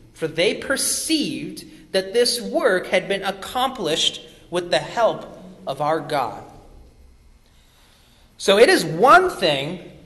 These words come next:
for a Christian to say, "Wow, God really showed up here. Like, praise God."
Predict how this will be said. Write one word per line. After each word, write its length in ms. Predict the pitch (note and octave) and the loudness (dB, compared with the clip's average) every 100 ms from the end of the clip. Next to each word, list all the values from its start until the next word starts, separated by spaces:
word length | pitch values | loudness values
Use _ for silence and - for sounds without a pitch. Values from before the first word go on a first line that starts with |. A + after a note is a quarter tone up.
| - - | -20 -4
for 320 | A3 A#3 A3+ | 2 2 2
a 160 | A3+ | -2
Christian 720 | A3+ A3+ - D#4+ - - F#3+ E3 | -4 -6 -2 -2 -2 -2 -4 -4
to 80 | D#3+ | -6
say, 240 | A3 F#3+ | -4 -2
"Wow, 420 | G3+ D4 A3 D#3 | 2 4 4 2
God 440 | - C#4+ D4 F#3+ G#3+ | 0 0 0 -2 -2
really 340 | D#4+ D#4 B3+ | 0 2 0
showed 480 | - - C#4 B3+ A#3+ | 0 4 6 8 8
up 220 | A#3 - | 6 2
here. 320 | F#3+ D3+ B2 - | -2 -4 -4 -8
Like, 240 | - - | -12 -12
praise 420 | - C#4+ D4+ C#4+ F#3+ | -8 -4 -2 -2 0
God." 420 | A#3+ A#3 F3 | 2 4 4